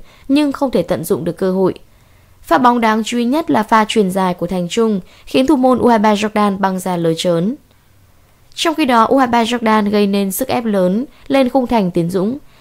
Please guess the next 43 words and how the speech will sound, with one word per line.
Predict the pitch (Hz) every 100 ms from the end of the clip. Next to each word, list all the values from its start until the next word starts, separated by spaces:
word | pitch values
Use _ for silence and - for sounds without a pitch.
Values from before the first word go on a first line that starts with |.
| - 240
Đáng | 240 247
kể | 277
nhất | 254 330 254
là |
cú | 214 202
sút | 190 285 -
phạt | 233 208
của | -
Al | 185 196 202
Bari | 202 196 214 214 180 - -
khiến | - 254
Tiến | 240 233
Dũng | 226 240
vất | 285 302
vả | 247 170
cản | 165 156
phá. | - 170 165 233 _ _ _ _ _ -
Để | 247
U | 247 294
hai | 302
ba | 269 262
Jordan | 269 247 240 226
cầm | 220 196
hòa | 196 190
không | 226 214
đều, | 208 185 - - -
Việt | 269
Nam | 277 269
bị | 226
đẩy | 202 175
vào | 160 180
thế | 170
khó | - 180 185
trong | - 233
cuộc | 208 -
đua | 214 208 190
đến | 175
tấm | 180 175
vé, | 180 170 170 226 - -
giành | 226 208
quyền | 190 175
đi | 180
tiếp. | 180 247